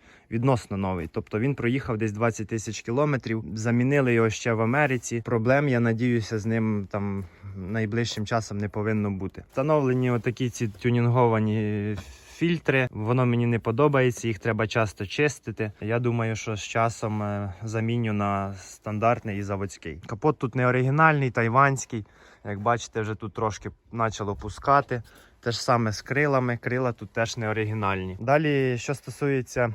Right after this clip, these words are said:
бампера, тут він йде оригінальний, є противотуманки, вони світять. Значить, не світять оці габарити.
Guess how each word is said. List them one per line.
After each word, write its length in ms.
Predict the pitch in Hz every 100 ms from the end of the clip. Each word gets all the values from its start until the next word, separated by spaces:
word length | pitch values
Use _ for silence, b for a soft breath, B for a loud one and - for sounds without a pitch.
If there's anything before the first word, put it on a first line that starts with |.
| -
бампера, 640 | 110 120 143 139 120 113 107 B B B
тут 180 | 123 117
він 140 | 117
йде 220 | 113 117
оригінальний, 760 | 110 113 117 127 151 147 135 127 -
є 220 | 117 117
противотуманки, 1080 | 107 113 107 110 110 127 143 156 151 - 127 107
вони 200 | 110 110
світять. 540 | - 139 147 127 117 - B B
Значить, 280 | - 107 104
не 100 | 113
світять 480 | 113 131 120 110 110
оці 220 | 107 117
габарити. 640 | 104 104 117 143 151 127